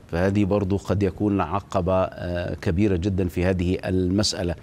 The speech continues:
الشيء الآخر المهم جدا وهو مسألة طب ما نقبل نجلس على طاولة،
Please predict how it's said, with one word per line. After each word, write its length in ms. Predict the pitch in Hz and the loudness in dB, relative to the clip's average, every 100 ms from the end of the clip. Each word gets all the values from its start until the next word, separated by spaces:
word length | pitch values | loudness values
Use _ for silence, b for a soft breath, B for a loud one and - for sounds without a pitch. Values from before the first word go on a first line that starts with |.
| B B B B B | B B B B B
الشيء 300 | 98 - - | -2 2 0
الآخر 400 | - 160 - 139 | 0 -2 0 0
المهم 360 | 127 123 139 123 | 4 4 4 2
جدا 360 | 127 123 123 | 2 2 2
وهو 200 | 117 120 | 2 2
مسألة 400 | 120 113 107 117 - | 2 0 0 -2 0
طب 220 | 107 98 | 0 2
ما 80 | 110 | 2
نقبل 500 | 156 - 143 131 131 | 2 2 0 0 2
نجلس 340 | 127 120 120 | 0 0 -2
على 160 | 98 101 | 0 -2
طاولة، 420 | 98 98 90 90 | 0 2 2 0